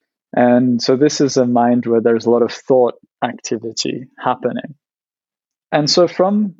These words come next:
from the predictive processing perspective, this is a system that's engaging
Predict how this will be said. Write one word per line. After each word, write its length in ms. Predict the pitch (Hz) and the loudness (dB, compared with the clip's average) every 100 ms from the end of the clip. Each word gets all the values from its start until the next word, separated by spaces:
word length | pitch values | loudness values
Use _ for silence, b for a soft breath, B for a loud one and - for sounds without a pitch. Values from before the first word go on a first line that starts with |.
| - | -6
from 180 | 160 180 | -4 -2
the 100 | 175 | -4
predictive 680 | - 139 143 143 135 - | -4 -2 -2 0 -4 -4
processing 680 | - 135 135 139 - 123 117 - | 0 0 0 -4 -2 -4 -4 -4
perspective, 840 | 123 - - 151 156 - 113 120 | -4 -4 -2 -4 -4 -6 -6 -4
this 280 | 123 135 - | 0 0 0
is 180 | 127 - | 0 0
a 60 | |
system 500 | 120 120 - 123 120 | -2 -4 -2 -2 0
that's 320 | 117 110 - - | 0 -2 -4 -2
engaging 640 | 123 120 117 117 113 110 | 2 2 2 0 -4 -6